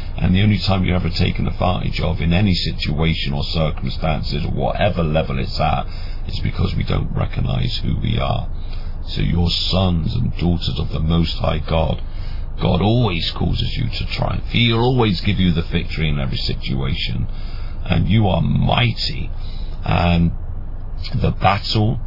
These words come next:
or situation, like in the Old Testament, they used to battle and fight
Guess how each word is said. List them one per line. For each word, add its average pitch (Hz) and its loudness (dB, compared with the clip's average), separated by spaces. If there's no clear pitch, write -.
or - 0
situation, 92 2
like 82 4
in 90 4
the 82 4
Old 87 2
Testament, - 0
they - 0
used - -2
to - -2
battle - -2
and 82 0
fight 92 0